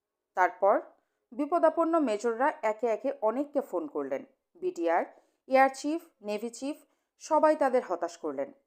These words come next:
কিন্তু কেউ না এলেও সেনাবাহিনীর ঐক্যের প্রতিভু ওসমানী এলেন।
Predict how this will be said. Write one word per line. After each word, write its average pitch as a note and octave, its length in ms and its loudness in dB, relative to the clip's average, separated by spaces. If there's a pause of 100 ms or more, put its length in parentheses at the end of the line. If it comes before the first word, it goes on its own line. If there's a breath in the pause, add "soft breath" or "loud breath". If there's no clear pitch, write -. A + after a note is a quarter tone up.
(140)
কিন্তু C4 240 -6
কেউ A#3 260 0
না B3+ 180 -2
এলেও C#4 340 0 (340 soft breath)
সেনাবাহিনীর D4+ 800 0
ঐক্যের B3+ 340 0
প্রতিভু B3+ 560 -4
ওসমানী A3+ 480 -4
এলেন। C3+ 240 -8